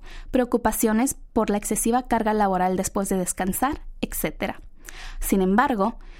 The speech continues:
mientras que el noventa y ocho coma ocho por ciento de los trabajadores fijos aludió a este motivo como razón principal, en el caso de los trabajadores provisionales,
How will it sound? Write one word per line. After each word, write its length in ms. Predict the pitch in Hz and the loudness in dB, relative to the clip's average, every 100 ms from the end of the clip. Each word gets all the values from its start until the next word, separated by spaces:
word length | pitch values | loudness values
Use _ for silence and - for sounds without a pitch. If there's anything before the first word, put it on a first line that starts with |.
| - | 0
mientras 320 | 262 262 262 - | 4 4 2 2
que 80 | |
el 80 | 262 | 4
noventa 340 | 254 254 254 254 | 6 4 2 2
y 80 | |
ocho 320 | 294 - 427 - | 2 0 -2 2
coma 340 | 220 220 226 | 2 4 2
ocho 260 | 220 214 226 | 0 0 0
por 120 | 226 | 0
ciento 320 | - 220 190 | 2 2 2
de 60 | 175 | 0
los 160 | 185 - | 0 0
trabajadores 680 | 208 180 - 185 185 214 | 0 2 2 0 0 -2
fijos 440 | - 214 - 180 - | -2 -4 -4 -8 -2
aludió 480 | 226 208 202 202 220 | 0 2 2 2 2
a 80 | 262 | 2
este 240 | 254 - | 0 0
motivo 420 | 233 202 208 185 185 | 0 0 0 0 2
como 200 | 190 180 | 2 2
razón 420 | 254 - 202 208 | -2 -2 -2 2
principal, 580 | 294 294 - 214 208 - - - - - | 4 2 0 0 -2 -4 -14 -16 -14 -2
en 160 | 208 | 0
el 100 | 196 | 2
caso 240 | 214 220 349 | 0 2 2
de 80 | |
los 140 | 302 - | 2 2
trabajadores 600 | 214 196 220 214 226 - | 0 0 0 0 0 -2
provisionales, 920 | - 302 269 - 190 254 220 247 | 0 2 2 2 2 2 0 -4